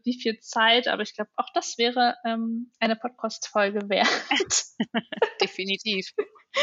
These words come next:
Speaker 1: Und, äh, selbst dann würde man sich, glaub ich, nicht einig werden.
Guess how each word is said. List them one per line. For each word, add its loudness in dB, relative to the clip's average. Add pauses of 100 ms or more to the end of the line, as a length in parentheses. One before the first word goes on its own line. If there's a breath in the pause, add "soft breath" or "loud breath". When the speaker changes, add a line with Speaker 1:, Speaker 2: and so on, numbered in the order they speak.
(220 loud breath)
Speaker 1:
Und, 2
äh, 8
selbst 4
dann 6
würde 6
man 4
sich, -2
glaub 4
ich, -2
nicht -4
einig 0
werden. 0